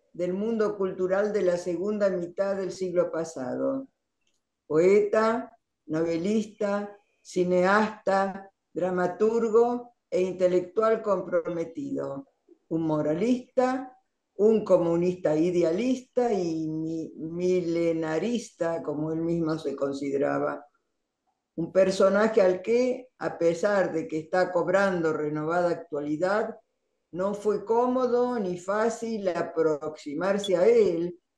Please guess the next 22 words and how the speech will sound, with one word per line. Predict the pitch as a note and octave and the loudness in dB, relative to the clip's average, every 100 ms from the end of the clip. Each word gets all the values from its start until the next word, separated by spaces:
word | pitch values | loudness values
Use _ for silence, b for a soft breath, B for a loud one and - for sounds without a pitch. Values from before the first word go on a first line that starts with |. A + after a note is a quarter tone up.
| _ | _
pues | - F3 F3+ | -6 -4 -2
huye | A#3 B3 A#3+ A3+ G#3+ | -2 -2 2 4 4
de | F#3 F3 | 4 2
cualquiera | F3+ F3 - G#3+ G#3 - | 2 2 -2 0 0 0
clasificación | F3+ F3+ F3+ F3 E3+ F3 F3 G3+ G3+ | -4 -6 -10 -8 -4 -2 -2 -2 -2
simplista, | G3+ F#3+ F#3 E3 D#3+ D3+ D3 _ D3 D3 C#3+ - _ _ _ _ _ | -4 -6 -6 -2 -2 -2 -4 _ -4 -2 -6 -12 _ _ _ _ _
alterna | D#3 D#3+ D#3+ - G#3 F3+ D#3+ D3+ D3+ | 0 0 2 6 8 8 6 2 4
destellos | D#3 D#3+ - B3 C4 C4+ B3+ A3 - | 2 2 0 0 2 2 4 2 0
de | G3 F3+ | 0 0
lucidez | E3+ E3+ E3+ F3+ G#3 | 0 -2 -4 -4 -2
escalofriante | F3 - E3+ E3 E3 D#3 E3 G3 G#3+ G#3+ A3 A#3 A#3 B B _ | -4 -2 -2 0 -2 -2 -2 0 -4 -2 0 0 -4 B B _
y | F3 | -8
propuestas | E3 F3+ F3 G3+ A3+ A#3+ A3+ G#3+ - | 0 2 2 4 4 4 -2 -6 -8
que | - E3 | -4 -4
deconci-, | D#3+ E3+ E3 E3 - G3 F#3+ - | -2 0 0 -2 -4 -2 -2 -4
que | - E3+ | -2 0
desconciertan | F#3 G#3 F3+ F3 - F3+ F3+ F3 E3 F#3 F#3+ - _ _ _ | 2 2 2 0 2 4 4 2 -4 -4 -6 -14 _ _ _
por | F3 | 2
su | F3+ G3+ | 2 0
escaso | G3+ - F3 E3+ - E3+ | -2 0 0 0 2 4
re-, | D#3+ D#3+ E3 D#3+ - - | 6 4 4 2 -2 -8
realismo | C#3+ D#3+ E3+ F3 F#3+ F3+ E3+ E3 E3 F3 G3 - | 0 2 2 0 -2 -6 -8 -4 0 0 -2 -8